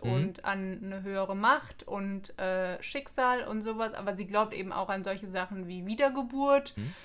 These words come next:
Speaker 2: und Schutzengel und sowas. Ähm, Wiedergeburt ist jetzt nicht
Speaker 1: <coughs>
Speaker 2: grad katholisch,
Speaker 1: Mhm.
Speaker 2: <laughs> aber, ähm, ja, und, äh,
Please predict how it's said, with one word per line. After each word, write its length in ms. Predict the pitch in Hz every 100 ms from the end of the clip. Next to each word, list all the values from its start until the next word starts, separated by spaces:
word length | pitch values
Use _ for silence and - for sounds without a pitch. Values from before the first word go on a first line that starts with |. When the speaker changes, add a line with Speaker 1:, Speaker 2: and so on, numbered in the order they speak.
| - - -
Speaker 2:
und 220 | 208 202
Schutzengel 680 | 269 277 - - 269 285 277
und 180 | 262 262
sowas. 580 | 269 285 302 320 - - - - - - - - - - - - - - - -
Ähm, 680 | 220 214 208 202 196 196 190 -
Wiedergeburt 600 | 208 226 233 220 214 214
ist 100 | 214
jetzt 220 | 196 -
nicht 280 | 170 160 139
Speaker 1:
<coughs> 0 |
Speaker 2:
grad 280 | - 185 -
katholisch, 600 | 208 - 226 330 403 -
Speaker 1:
Mhm. 260 | 120 135 240 - - -
Speaker 2:
<laughs> 360 | - - - -
aber, 560 | 208 214 214 208 -
ähm, 500 | 202 202 202 196 196 - - - - - -
ja, 400 | 208 202 196 175
und, 480 | 190 190 185 - 190
äh, 320 | 190 185